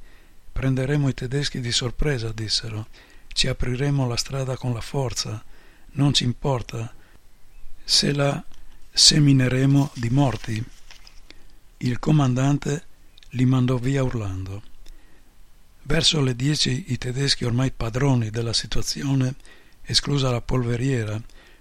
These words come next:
la cui guarnigione non aveva ancora deposto le armi,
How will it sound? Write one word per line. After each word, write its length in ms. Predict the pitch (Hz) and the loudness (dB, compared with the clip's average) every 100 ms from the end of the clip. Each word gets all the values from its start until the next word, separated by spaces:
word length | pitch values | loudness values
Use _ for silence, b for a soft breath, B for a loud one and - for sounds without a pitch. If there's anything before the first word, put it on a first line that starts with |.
| B | B
la 100 | 123 | -10
cui 180 | - 147 | -4 -2
guarnigione 800 | 139 127 123 110 123 135 135 135 - b b b b | 0 2 0 0 2 2 2 0 -8 b b b b
non 180 | 131 127 | 0 2
aveva 300 | 127 139 139 | 2 2 0
ancora 340 | 120 139 131 120 | 0 -2 -4 -4
deposto 480 | 117 - 123 - | -2 0 0 -2
le 160 | 117 127 | -4 -2
armi, 420 | 127 110 104 107 | -2 -2 -4 -6